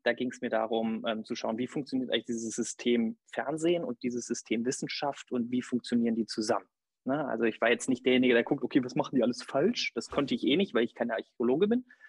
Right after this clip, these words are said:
sondern ich hab geguckt, wie kommen die zusammen und was handeln die dann aus und was stellen die uns dann als Wahrheit, äh, im Endeffekt dar? Da dann auch der Titel des Buches her, Funde und Fiktion,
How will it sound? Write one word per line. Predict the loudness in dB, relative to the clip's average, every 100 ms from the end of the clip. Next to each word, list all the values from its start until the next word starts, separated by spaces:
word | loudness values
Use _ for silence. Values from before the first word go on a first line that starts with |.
| -20 -12
sondern | -2 0
ich | 0
hab | -2
geguckt, | 0 0 0
wie | -2
kommen | 0 0 2
die | 0
zusammen | 0 2 2 2 -2
und | -4 -4
was | -4 -2
handeln | 0 0
die | 2
dann | 2 2
aus | 0 -2 -10 -10
und | -8 -4
was | -4 -4 -10 -4
stellen | -2 0 0
die | 0
uns | 0 -2
dann | -4 -4
als | -6 -2
Wahrheit, | 0 0 -2 -12 -10
äh, | -8 -8
im | -6
Endeffekt | -6 -2 -2 2
dar? | 4 2 -2 _ _ _ 0
Da | 2
dann | 2 2
auch | -2
der | -4
Titel | -6 0 2
des | 2 0 -4
Buches | -4 -2 -2
her, | -4
Funde | -2 0 2 2
und | -2 -4
Fiktion, | -14 -6 2 4 2